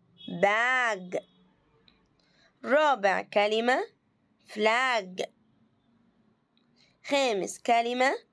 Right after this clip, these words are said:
apple. سادس كلمة star. تمام؟ النشاط التاني،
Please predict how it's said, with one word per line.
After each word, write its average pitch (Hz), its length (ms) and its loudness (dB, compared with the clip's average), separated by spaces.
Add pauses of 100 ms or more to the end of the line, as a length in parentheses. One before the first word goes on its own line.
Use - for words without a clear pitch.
(420)
apple. 208 680 0 (1700)
سادس 233 680 0
كلمة 233 640 0 (160)
star. 208 1160 2 (920)
تمام؟ 180 480 0 (840)
النشاط 269 380 0
التاني، 220 540 0